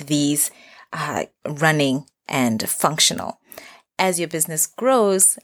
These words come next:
and it will grow, you will need to split these functions into their own departments and have separate policies documented for the process that go along with each task.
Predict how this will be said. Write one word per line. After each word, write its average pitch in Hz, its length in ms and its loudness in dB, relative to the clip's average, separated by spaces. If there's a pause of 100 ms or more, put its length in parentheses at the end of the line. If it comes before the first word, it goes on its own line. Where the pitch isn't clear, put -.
and 160 380 -12
it 165 140 -12
will 233 320 -2
grow, - 400 -12 (240)
you 175 240 -6
will 180 320 0
need 196 200 0
to 175 100 0
split 165 360 -2
these 147 220 -4
functions 196 600 -2 (240)
into 165 320 -6
their 147 200 0 (240)
own 226 260 4
departments 160 680 -4
and 165 140 -6
have 170 320 -8 (300)
separate 202 600 0
policies 180 840 -2 (260)
documented 160 600 0
for - 140 -4
the 151 100 0
process 175 480 2
that 165 220 0 (100)
go 160 280 2
along 151 360 0
with 156 220 -8
each - 360 -4 (440)
task. - 580 -2